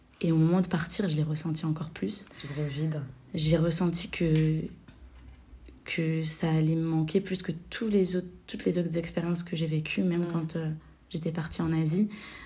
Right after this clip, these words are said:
Speaker 1: euh, que ça allait me, que je vivrais plus jamais quelque chose comme ça,
Speaker 2: Mm.
Speaker 1: qu'il y aura aucun endroit sur Terre qui serait comme ça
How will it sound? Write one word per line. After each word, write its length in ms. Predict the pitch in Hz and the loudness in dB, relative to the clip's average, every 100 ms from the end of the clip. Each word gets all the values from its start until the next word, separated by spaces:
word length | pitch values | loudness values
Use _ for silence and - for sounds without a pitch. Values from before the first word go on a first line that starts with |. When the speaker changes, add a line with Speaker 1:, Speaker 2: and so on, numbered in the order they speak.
| - - | -20 -8
Speaker 1:
euh, 280 | - - - - - - - | -2 -2 -2 -4 -12 -20 -16
que 260 | - 175 160 | -4 -2 0
ça 260 | 160 170 160 | -2 0 0
allait 180 | 160 165 | 0 0
me, 460 | 160 160 - - - - - - - - - - _ _ _ - - _ - - | 0 0 0 -2 -4 -8 -14 -20 -20 -20 -20 -20 _ _ _ -20 -20 _ -20 -2
que 120 | 175 | 2
je 140 | 156 160 | 4 4
vivrais 680 | 156 156 156 151 165 165 160 | 4 4 2 2 4 4 4
plus 120 | 185 | 4
jamais 460 | 180 175 170 170 - | 6 8 8 6 0
quelque 160 | - - | -6 0
chose 160 | 170 | 0
comme 160 | 175 165 | 2 0
ça, 240 | 160 170 - | 0 -2 -4
Speaker 2:
Mm. 40 | 180 165 156 - - _ - | -4 -4 -6 -12 -20 _ -2
Speaker 1:
qu'il 140 | 170 | 0
y 60 | 165 | 2
aura 200 | 160 - - | 0 0 0
aucun 220 | 196 196 | 0 4
endroit 220 | 180 175 170 | 4 2 0
sur 160 | - | -2
Terre 140 | - - | -2 -4
qui 100 | - | -4
serait 160 | 165 | -2
comme 140 | 170 160 | 0 0
ça 200 | 175 | -2